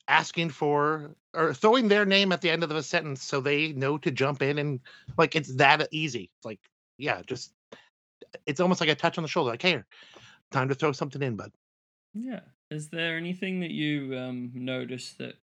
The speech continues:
Speaker 2: like, from doing s-, uh, live commentary that you've noticed a, a particular challenges that you never really kind of, like, thought about for other wrestling commentators until you were wearing the shoes?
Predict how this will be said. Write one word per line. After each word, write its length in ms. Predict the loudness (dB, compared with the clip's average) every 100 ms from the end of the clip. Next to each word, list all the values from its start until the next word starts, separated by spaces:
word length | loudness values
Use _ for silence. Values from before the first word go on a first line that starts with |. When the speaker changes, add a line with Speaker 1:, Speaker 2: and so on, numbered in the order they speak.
| _
Speaker 2:
like, 360 | -16 -16 -16 -20
from 380 | -14 -12 -10 -10
doing 600 | -12 -10 -10 -10 -10 -14 -20 _ -20
s-, 180 | -18 -14
uh, 400 | -14 -14 -16 -18 -16
live 540 | -14 -14 -18 _ _ -16
commentary 760 | -14 -12 -12 -14 -14 -14 -18 _ _ _ -18
that 80 | -16
you've 140 | -12
noticed 420 | -10 -10 -12 -14
a, 460 | -14 -14 -14 -14 -14
a 60 | -16 _ _
particular 920 | -20 -18 -20 -12 -10 -8 -10 -10 -12 -16 -14
challenges 840 | -10 -8 -6 -6 -8 -10 -12 -14
that 140 | -10 -6
you 100 | -6
never 260 | -6 -6
really 300 | -6 -6 -6
kind 260 | -8 -8 -8
of, 120 | -8
like, 220 | -8 -10
thought 280 | -10 -10 -8
about 420 | -6 -4 -4 -6 -12 -20 -18
for 440 | -8 -4 -4 -4
other 220 | -4 -6 -6
wrestling 380 | -8 -8 -10
commentators 720 | -8 -8 -8 -6 -6 -6 -6
until 320 | -8 -6 -6 -4
you 220 | -4 -4
were 120 | -4
wearing 460 | -4 -6 -6 -6 -8
the 80 |
shoes? 520 | -8 -8 -8 -8 -12